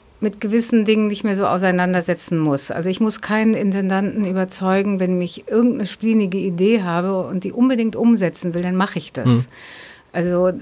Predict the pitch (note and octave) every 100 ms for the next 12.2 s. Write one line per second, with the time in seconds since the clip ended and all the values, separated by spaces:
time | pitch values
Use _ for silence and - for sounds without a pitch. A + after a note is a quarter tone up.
0 | - F3+ F#3 G#3+ - G#3+ G3+ G3 G#3+ G#3
1 | F#3+ G3+ A3 - D#3+ D#3+ D#3 F#3 - F#3
2 | A#3+ A#3 D3+ F#2 D3 C#3+ C#3+ D#3 D3+ D#3
3 | - D#3+ D#3+ D#3 D#3+ F3 E3+ E3+ D#3+ -
4 | E3+ E3 - E3 E3 E3 F3 F3+ - A#3+
5 | F#3+ D3 - C#3 B2 C3+ F3 E3 F3+ E3
6 | E3 D#3+ D#3 D#3+ D#3 C3+ C#3 E3 F3 D3+
7 | D#3+ D#3 C#3+ C#3+ C3+ D#3 C#3 B2 C3 C3
8 | C3 A#2+ A#2+ B2 G#2+ G2 F3 G3 G3 F3+
9 | F3+ G3+ G#3 F3+ G#3 G3+ F3+ A3+ A#3+ A3+
10 | G#3+ A3+ G#3+ E3+ G3+ A3 G3+ A3 A3+ F#3+
11 | F3+ - F3+ E3 D#3 D3 A#2 A#2+ A#2 D#3
12 | D3